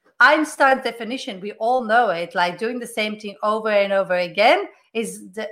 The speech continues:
definition of insanity. So you have to have different actions, and those actions come from different thoughts. So if you're stuck in your job search,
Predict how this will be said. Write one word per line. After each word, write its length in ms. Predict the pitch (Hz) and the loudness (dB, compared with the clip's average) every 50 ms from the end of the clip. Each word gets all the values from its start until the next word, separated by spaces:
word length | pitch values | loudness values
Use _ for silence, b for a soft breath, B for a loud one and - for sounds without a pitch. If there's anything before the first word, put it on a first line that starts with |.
| - _ 202 | -10 _ -8
definition 460 | 226 220 - 226 233 220 - 240 214 | -6 -6 -6 -8 -8 -6 -4 -2 0
of 100 | 208 208 | 0 0
insanity. 880 | 196 185 - - - 214 208 214 220 214 214 - 185 156 151 151 - b b b b b | -2 -6 -4 0 2 2 2 2 0 -2 -2 -4 -4 -4 -6 -8 -12 b b b b b
So 180 | b - - 240 | b 0 2 4
you 160 | 233 226 233 | 4 4 2
have 240 | 208 233 240 240 - | 4 2 2 2 2
to 100 | - 254 | 2 2
have 280 | 208 226 220 190 175 | 4 4 2 0 0
different 320 | - 220 214 - 214 202 - | -4 -4 -2 -4 -8 -8 -4
actions, 680 | - 208 226 226 - - - 175 160 151 - - - _ _ _ _ _ _ _ - | -2 -2 -2 -2 -2 -6 -8 -8 -8 -10 -18 -20 -20 _ _ _ _ _ _ _ 0
and 160 | 208 202 190 | 2 2 4
those 260 | 226 233 262 277 269 - - | 6 6 6 6 4 0 0
actions 480 | 226 247 262 262 - 311 302 294 294 - - - | 0 0 0 0 0 0 0 0 0 -4 -2 0
come 180 | 233 226 226 220 | 2 2 2 0
from 220 | - 226 208 196 | -4 -6 -6 -6
different 380 | 190 196 185 - 208 190 170 - _ _ _ - | -6 -6 -6 -6 -8 -8 -10 -12 _ _ _ -2
thoughts. 480 | 196 185 170 170 - - - - - _ _ _ _ _ _ _ b b b b b b | 0 0 0 -2 -6 -12 -18 -20 -20 _ _ _ _ _ _ _ b b b b b b
So 460 | - - 294 285 285 285 285 294 294 294 285 | 2 6 8 10 10 10 10 8 6 4 0
if 200 | 277 277 269 - | 0 0 0 0
you're 220 | 269 311 359 392 | 0 0 0 0
stuck 460 | 370 - - - - 254 254 254 - | -2 -4 -2 2 4 4 4 4 0
in 80 | 254 226 | -6 -6
your 100 | 214 208 | -6 -6
job 300 | 180 160 233 294 302 - | 0 2 2 2 2 0
search, 580 | - - 196 180 202 269 311 - - - - | -6 -4 -2 0 0 0 -2 -6 -10 -14 -16